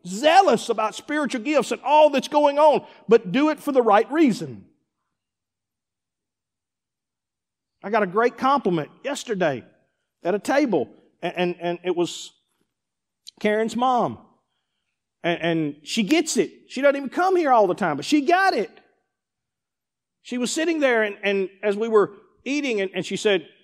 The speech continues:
she said, "Well, well, how many do you have coming through these classes and stuff?" And then she stopped just to say, she said,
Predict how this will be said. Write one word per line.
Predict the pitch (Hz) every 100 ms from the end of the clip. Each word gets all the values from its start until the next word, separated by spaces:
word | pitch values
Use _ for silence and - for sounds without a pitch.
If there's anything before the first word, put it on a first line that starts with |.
| _ _ _ _ _ _ _
she | -
said, | 196 202
"Well, | 196 - - _ _ _ _ _ _ _
well, | 185
how | 175 233
many | 262 262 254 240 180 165 147
do | 220
you | 214
have | 202 226 208
coming | - 233 214
through | 233 214
these | 214 -
classes | 247 247 240 - 180
and | 165
stuff?" | - 185 165
And | 185
then |
she | 196 170
stopped | - 247 226
just | 190 -
to |
say, | 165 190
she | -
said, | 170 160